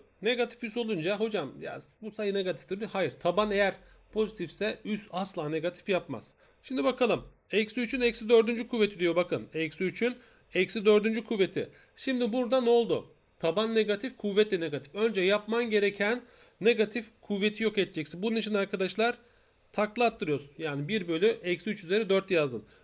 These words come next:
Bir bölü eksi üç üzeri dört yazdıktan sonra ne oldu bak? Bir bölü seksen bir oldu. Nasıl oldu bu hocam? E, eksi üç kuvvetine çift. Üst çift olduğu için sonuçta pozitif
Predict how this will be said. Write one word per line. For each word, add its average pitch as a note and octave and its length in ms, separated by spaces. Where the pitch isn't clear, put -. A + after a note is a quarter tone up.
Bir A3+ 200
bölü A3 180
eksi G#3 220
üç G#3 120
üzeri G#3 240
dört A3 200
yazdıktan G#3+ 520
sonra G#3+ 240
ne A3+ 60
oldu G#3 200
bak? A#3+ 200
Bir B3+ 200
bölü A#3+ 180
seksen G#3 480
bir E3 80
oldu. C#3 300
Nasıl C#4 260
oldu G#3+ 240
bu F#3 80
hocam? G#3 380
E, A#2 40
eksi E3 380
üç B3+ 260
kuvvetine A3 540
çift. - 300
Üst A3 220
çift - 240
olduğu A3+ 220
için C4+ 380
sonuçta A#3 640
pozitif A#3 500